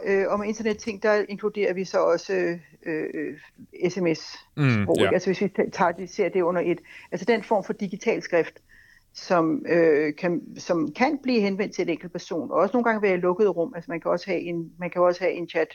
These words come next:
Speaker 1: kørende med en person, for eksempel på, på, øh, på Messenger eller noget, ikke?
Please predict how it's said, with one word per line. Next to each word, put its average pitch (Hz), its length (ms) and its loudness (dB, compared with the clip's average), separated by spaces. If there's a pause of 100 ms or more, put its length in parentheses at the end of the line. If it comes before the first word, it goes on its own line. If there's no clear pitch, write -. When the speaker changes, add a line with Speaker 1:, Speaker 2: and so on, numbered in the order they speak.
(340)
Speaker 1:
kørende 175 240 4
med 175 120 -2
en 196 160 -2
person, 175 460 -4
for 165 80 -8
eksempel 156 340 -4 (140)
på, 151 260 0 (580)
på, 160 260 4
øh, 151 320 2 (100)
på 175 60 -2
Messenger 160 460 0
eller 139 160 0
noget, - 260 -2
ikke? 220 120 0